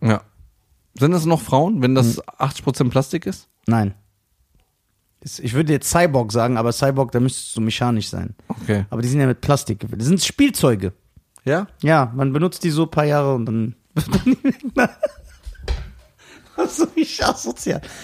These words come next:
Speaker 2: Nein, am besten haltet euch fern von diesen <laughs> Menschen, weil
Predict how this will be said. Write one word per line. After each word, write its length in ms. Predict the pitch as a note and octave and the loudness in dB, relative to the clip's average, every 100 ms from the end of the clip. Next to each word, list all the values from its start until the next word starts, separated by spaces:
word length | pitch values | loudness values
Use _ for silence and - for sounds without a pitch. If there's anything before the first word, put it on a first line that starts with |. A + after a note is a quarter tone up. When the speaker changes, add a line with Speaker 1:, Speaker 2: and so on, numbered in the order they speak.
| - | -2
Speaker 2:
Nein, 220 | C#3 E3+ | 2 2
am 120 | D3+ | 4
besten 300 | C#3 F3 - | 2 2 2
haltet 220 | D3+ D3+ C#3 | 0 0 -2
euch 160 | C3 | -2
fern 260 | - B2 G#2+ | 2 2 2
von 240 | - A2 | 0 0
diesen 340 | G#2+ G#2+ G#2+ - | 2 2 0 0
<laughs> 40 | |
Menschen, 360 | F3+ D#3 - A#2+ - - - | 2 2 -2 -6 -10 -16 -4
weil 200 | C#3+ D3 | -2 -2